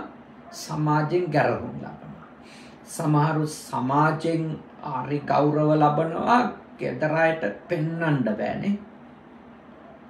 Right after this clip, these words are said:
එහෙම ඉන්නවා. වැඩපලේදී මේ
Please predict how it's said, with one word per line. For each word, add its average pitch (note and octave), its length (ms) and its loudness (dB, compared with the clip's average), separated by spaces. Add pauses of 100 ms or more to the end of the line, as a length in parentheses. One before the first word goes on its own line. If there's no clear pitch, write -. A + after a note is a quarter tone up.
(1400)
එහෙම D3+ 360 -2
ඉන්නවා. A#2 460 -2
වැඩපලේදී E3 960 4
මේ C3+ 300 -4